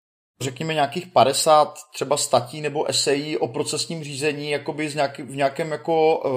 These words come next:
eh, z nějakého agilního pohledu, protože já jak, eh, ono to teda není moc záživné téma, jo, co-, což se teda omlouvám jako posluchačům, ale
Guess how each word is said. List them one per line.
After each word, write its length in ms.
eh, 40
z 200
nějakého 380
agilního 420
pohledu, 420
protože 580
já 380
jak, 240
eh, 320
ono 180
to 140
teda 240
není 180
moc 200
záživné 400
téma, 420
jo, 60
co-, 260
což 160
se 100
teda 180
omlouvám 440
jako 200
posluchačům, 720
ale 300